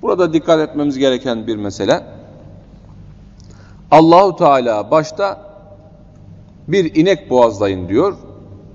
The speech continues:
İnek boğazlamayı istemeyen Musa'nın kavmi adeta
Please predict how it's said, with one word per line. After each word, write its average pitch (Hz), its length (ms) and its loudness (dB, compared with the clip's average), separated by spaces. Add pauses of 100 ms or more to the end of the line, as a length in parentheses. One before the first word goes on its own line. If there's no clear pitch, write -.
(2250)
İnek 185 400 -2
boğazlamayı 165 840 0 (840)
istemeyen 160 880 0 (680)
Musa'nın 139 580 0
kavmi 120 540 0 (1500)
adeta 165 800 2